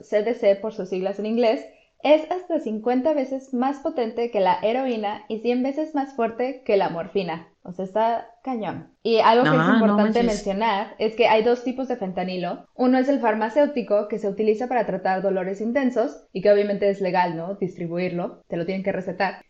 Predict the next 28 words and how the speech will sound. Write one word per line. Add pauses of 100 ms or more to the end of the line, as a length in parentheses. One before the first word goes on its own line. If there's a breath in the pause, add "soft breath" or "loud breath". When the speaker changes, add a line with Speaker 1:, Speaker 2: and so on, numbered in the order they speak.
(160)
Speaker 1:
Y
el
otro
es
el
fentanilo
fabricado
ilícitamente, (160)
el
cual
es
usado
por
los
traficantes
en
combinación
con
otras
drogas
para
hacerlas
más
baratas
por
su
gran
potencia,